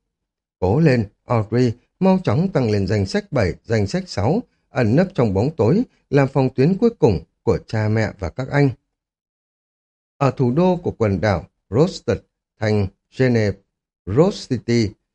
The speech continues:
tàu kẻ báo thủ u tối lại đi qua nơi này thả neo ở bến cảng, giúp thủy thủ có cơ hội hưởng thụ và trút sạch nỗi buồn. Aret Wilson đổi trang phục thành một chiếc áo choàng thêu họa tiết của bão táp,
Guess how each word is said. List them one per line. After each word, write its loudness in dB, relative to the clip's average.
tàu 4
kẻ 4
báo 0
thủ 0
u -2
tối 0
lại 0
đi 0
qua -2
nơi 2
này 0
thả -2
neo -2
ở -4
bến -2
cảng, 0
giúp 4
thủy 4
thủ 2
có -2
cơ 0
hội 2
hưởng 0
thụ 0
và -2
trút -6
sạch -6
nỗi -2
buồn. 2
Aret 2
Wilson 0
đổi 4
trang 0
phục 0
thành 0
một 0
chiếc -2
áo -2
choàng 0
thêu 4
họa 2
tiết -4
của -2
bão -2
táp, -2